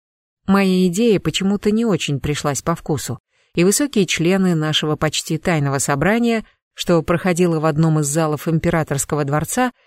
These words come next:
решили замять эту тему. Хотя мне и было слышно демонстративное бормотание его величества,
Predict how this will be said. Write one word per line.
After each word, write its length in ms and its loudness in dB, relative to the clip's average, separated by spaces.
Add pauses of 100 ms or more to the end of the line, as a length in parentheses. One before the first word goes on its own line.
(200)
решили 480 2
замять 560 0
эту 240 -2
тему. 440 -8 (560)
Хотя 280 0
мне 240 2
и 20 2
было 300 2
слышно 480 0
демонстративное 880 0
бормотание 720 0
его 260 0
величества, 720 0